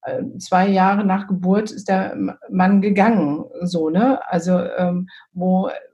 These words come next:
zwei Menschen ganz viel Herzblut, Schweiß, Geld investiert haben, um schwanger zu werden, also um diesen Kinderwunsch zu bekommen, um dann festzustellen, ja,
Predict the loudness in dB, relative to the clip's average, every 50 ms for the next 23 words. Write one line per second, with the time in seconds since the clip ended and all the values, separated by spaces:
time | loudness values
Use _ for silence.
0 | _ _ _ _ _ _ _ _ _ _ _ _ _ _ -20 -18 -2 2 4 4
1 | 4 4 2 2 4 4 4 4 4 2 2 0 0 2 2 2 2 2 2 0
2 | -4 -4 -4 -2 0 0 0 0 -2 -4 -8 -6 -6 -6 -6 -8 -8 -2 0 0
3 | 2 0 -2 -4 -4 _ 4 4 6 6 6 4 2 0 -2 -10 -14 -14 -16 -14
4 | -6 -4 -2 0 0 0 -2 -4 -2 2 2 2 2 0 -4 -2 0 2 2 0
5 | 2 2 2 2 2 2 -2 -6 _ _ -20 -20 -20 -20 -20 -20 _ _ 2 2
6 | 2 2 2 2 2 2 4 2 2 0 -2 -4 -10 -6 -4 -2 0 0 0 0
7 | 2 2 2 2 2 2 0 -2 -2 0 2 4 4 4 2 2 2 2 0 0
8 | 0 0 2 2 4 4 2 2 2 4 2 2 2 0 -6 -8 -8 -8 _ -2
9 | 0 2 4 4 4 4 2 0 -2 -14 -20 -20 -20 -20 -20 _ -2 0 0 2
10 | 4 4 4 4 4 2 2 -4 -6 -4 -2 -2 -2 -2 -4 -10 -8 -4 -2 0
11 | 0 2 2 2